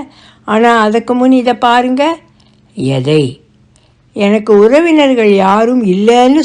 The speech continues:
சொல்லியிருக்காங்க. அது உண்மைதானே? உண்மையா பொய்யான்னு பட்டிமன்றம் நடத்த நான் வரல. ஆனா அதை அவங்க கோர்ட்ல சொன்னா என்னாகும்? என்னாகும்?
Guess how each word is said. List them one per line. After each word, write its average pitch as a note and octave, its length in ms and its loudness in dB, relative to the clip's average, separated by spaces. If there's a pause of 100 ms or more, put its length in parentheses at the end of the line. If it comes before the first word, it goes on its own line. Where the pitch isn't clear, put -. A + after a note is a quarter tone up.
சொல்லியிருக்காங்க. G3 800 -2 (540)
அது B2+ 280 -4
உண்மைதானே? D3 1000 -2 (440)
உண்மையா C#4+ 540 2
பொய்யான்னு C4+ 600 0
பட்டிமன்றம் A#3+ 680 -2
நடத்த F#3+ 600 0 (400)
நான் E3+ 300 -4
வரல. F#3 400 -2 (460)
ஆனா C#4+ 380 2
அதை B3 200 0
அவங்க B3 360 -2
கோர்ட்ல D#4 400 0
சொன்னா C#4 440 -2
என்னாகும்? A#3+ 760 -4 (580)
என்னாகும்? D#3+ 920 -2